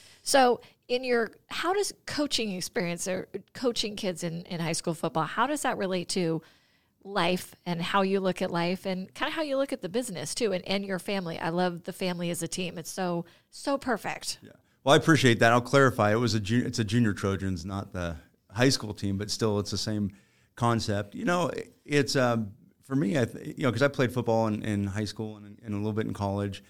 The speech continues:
Speaker 2: And, um, I, you know, I definitely feel like you learn a lot more. Uh, you build your, your character's built in those type of activities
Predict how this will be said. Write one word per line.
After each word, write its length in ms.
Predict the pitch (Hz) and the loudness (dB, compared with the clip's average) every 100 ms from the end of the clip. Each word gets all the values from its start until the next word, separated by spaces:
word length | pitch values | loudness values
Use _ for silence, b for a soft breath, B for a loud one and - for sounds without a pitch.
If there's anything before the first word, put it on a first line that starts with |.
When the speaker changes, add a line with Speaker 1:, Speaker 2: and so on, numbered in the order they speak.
| b b b 107 | b b b -4
Speaker 2:
And, 300 | 104 101 98 | 0 0 2
um, 260 | 101 101 | 0 0
I, 100 | - - | -2 -4
you 120 | 127 | 0
know, 60 | 113 | 0
I 60 | |
definitely 340 | 110 123 120 104 | 2 0 0 -4
feel 240 | 117 113 | -2 0
like 260 | 107 101 110 | -2 -4 -4
you 80 | |
learn 320 | 101 107 110 107 | -2 0 0 -2
a 100 | 104 | -2
lot 200 | 107 - | -2 -2
more. 420 | 107 101 101 - | -6 -4 -4 -4
Uh, 220 | 98 95 107 | -4 -4 -6
you 100 | 101 | -4
build 320 | 110 107 90 | -2 -4 -6
your, 160 | 98 98 _ - | -10 -12 _ -10
your 120 | 123 | -6
character's 420 | 123 127 123 101 | 0 0 0 -4
built 380 | 87 104 110 - - | -4 -6 -6 -10 -18
in 180 | 104 98 | -16 -10
those 180 | 101 | -8
type 220 | 98 101 101 | -4 -6 -6
of 200 | 95 98 | -10 -8
activities 640 | 98 113 98 98 101 | -8 -6 -6 -4 -6